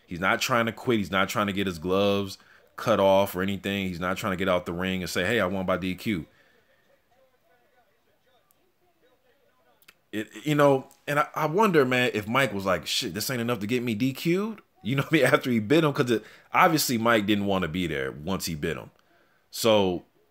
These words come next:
and you can call it anger and he just got pissed off. That's fine too. But you know, when you do that, usually, although I did see Galata bite a dude. Who was the dude that he bit, man? <laughs> Andrew Galata bit somebody too around this time, but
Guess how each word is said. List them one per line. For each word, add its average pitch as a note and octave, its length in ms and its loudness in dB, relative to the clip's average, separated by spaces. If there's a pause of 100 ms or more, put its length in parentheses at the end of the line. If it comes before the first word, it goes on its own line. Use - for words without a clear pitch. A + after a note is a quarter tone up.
(880)
and A2+ 160 0
you E3 60 0
can C#3+ 100 -2
call B2+ 260 4
it G#2+ 160 4
anger A2 400 2
and F#2+ 80 0
he G#2+ 120 0
just F2+ 180 -6
got F2+ 220 0
pissed - 280 -2
off. G#2 200 2
That's C#3 240 0
fine G2+ 320 0
too. D#2+ 240 -4
But D#2+ 180 -6
you C#3 80 -4
know, C3 120 2
when A#2 120 2
you G#2 100 -2
do A2+ 200 2
that, F#2+ 300 4 (260)
usually, G2+ 440 0
although C#3+ 360 2
I A#2+ 80 4
did A#2 200 0
see G#2+ 220 -4
Galata F2 460 2
bite D#2+ 280 0
a D2 60 -6
dude. D#2 380 -6 (380)
Who E4 80 -10
was G3+ 100 -2
the A2 80 -2
dude F2+ 240 0
that E2+ 100 -2
he D#2+ 100 -4
bit, D2 300 -6
man? E2 240 -4 (520)
<laughs> - 460 -20
Andrew E3+ 280 4
Galata C3 360 8
bit G#2 240 2
somebody F#2+ 400 0
too F#2+ 200 -2
around E2 240 0
this D#2 120 -8
time, F#2 300 0
but F2+ 260 0